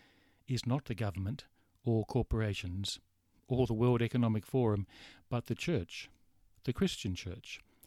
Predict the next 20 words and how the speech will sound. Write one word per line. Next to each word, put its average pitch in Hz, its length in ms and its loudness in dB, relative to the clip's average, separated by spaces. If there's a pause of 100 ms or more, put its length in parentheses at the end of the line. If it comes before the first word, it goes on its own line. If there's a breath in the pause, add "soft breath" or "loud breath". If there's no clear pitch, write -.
(400 soft breath)
especially 202 580 0
those 135 340 2
people 131 380 -2
in 127 140 2
power 104 400 0
in 131 180 0
the 135 80 2
church - 560 -6 (360 soft breath)
who 120 180 2
long 143 400 2
for 120 240 -2
a - 20 -2
return 101 640 -2 (400 soft breath)
to - 100 -6
their 104 140 -2
places 101 480 -4
of 95 140 -6
power 110 340 0
in 107 160 -2
society 104 640 -2